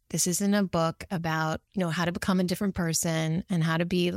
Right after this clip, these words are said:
perpetually cheerful and do all the things that our culture sometimes tells us healthy people do.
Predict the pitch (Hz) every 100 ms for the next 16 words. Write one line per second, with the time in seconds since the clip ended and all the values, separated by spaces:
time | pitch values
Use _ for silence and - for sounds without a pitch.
0 | - 180 180 160 185 202 - 180 170 -
1 | 170 160 160 180 156 151 170 170 170 185
2 | - 175 165 165 160 - 71 - - 170
3 | 180 170 190 180 170 185 175 - 170 160
4 | 180 - - - 175 165 180 - 180 -
5 | 185 170 180 170 -